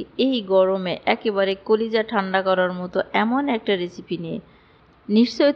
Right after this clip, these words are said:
থাম্বনেল দেখে বুঝতে পারছেন। হ্যাঁ ভিউয়ার্স, আজ আপনাদের জন্য নিয়ে এসেছি দারুণ স্বাদের গ্রিন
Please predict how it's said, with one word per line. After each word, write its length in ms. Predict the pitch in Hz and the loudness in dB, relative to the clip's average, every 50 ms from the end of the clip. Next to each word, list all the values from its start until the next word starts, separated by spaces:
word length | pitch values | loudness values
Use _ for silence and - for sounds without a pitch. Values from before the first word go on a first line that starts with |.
| - | 4
থাম্বনেল 380 | 262 226 196 202 202 202 208 202 196 196 | 4 4 4 4 2 0 0 4 4 4
দেখে 180 | 202 208 240 220 208 190 | 4 6 4 2 0 0
বুঝতে 260 | 202 214 - - 226 220 - | -4 -4 0 0 0 4 4
পারছেন। 340 | 190 185 190 - 214 214 330 - - - _ _ _ _ _ _ _ _ - | 4 2 2 0 -2 -2 -2 -4 -10 -20 _ _ _ _ _ _ _ _ 2
হ্যাঁ 220 | - 220 208 196 185 170 175 | 6 8 8 8 6 4 2
ভিউয়ার্স, 340 | 202 196 190 220 294 370 - - - - - 202 | 2 4 4 4 2 2 -2 -8 -10 2 4 4
আজ 100 | 214 220 214 226 214 | 4 6 4 0 0
আপনাদের 340 | 214 208 196 190 180 180 180 175 | 0 0 0 0 0 -2 -4 -4
জন্য 140 | 180 180 175 175 170 175 | -4 -4 -2 -4 -4 -4
নিয়ে 180 | 175 175 170 170 170 | -6 -6 -6 -6 -6
এসেছি 340 | 175 - 202 196 208 - 269 269 294 - - _ _ _ _ | -4 -2 -2 -2 -2 -2 -6 -6 -6 -10 -16 _ _ _ _
দারুণ 380 | - 196 202 208 226 254 269 262 240 - | 4 6 8 8 8 6 4 2 0 2
স্বাদের 340 | - 220 180 170 175 190 226 - - - - _ _ _ _ _ _ _ _ _ _ _ - | 4 4 4 6 6 4 2 0 -4 -14 -20 _ _ _ _ _ _ _ _ _ _ _ -14
গ্রিন 380 | 196 175 196 196 214 208 196 | -10 -6 -2 0 2 2 0